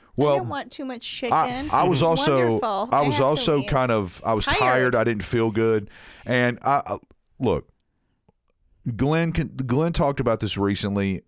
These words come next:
Speaker 1: I, I'll mention this. Uh, I'm actually gonna, I'm just gonna make me teary-eyed. Like,
Speaker 2: Oh, no.
Speaker 1: like, Glenn's dad, you know, like,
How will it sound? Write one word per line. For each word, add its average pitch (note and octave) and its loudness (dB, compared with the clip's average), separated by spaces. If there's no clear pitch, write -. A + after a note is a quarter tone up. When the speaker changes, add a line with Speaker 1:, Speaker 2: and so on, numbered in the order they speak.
Speaker 1:
I, G2+ 2
I'll G#2+ 2
mention G#2 -2
this. G#2+ -2
Uh, F2+ 0
I'm G2 0
actually E2+ -2
gonna, F2 -4
I'm F#2 -2
just E2+ -6
gonna F#2 -2
make D#2+ -4
me C#2+ -6
teary-eyed. D2 -2
Like, E2 -2
Speaker 2:
Oh, E4 -2
no. D#4+ -2
Speaker 1:
like, B2+ -2
Glenn's D#3 0
dad, F#2+ 0
you D3+ -2
know, A2 0
like, B2+ -2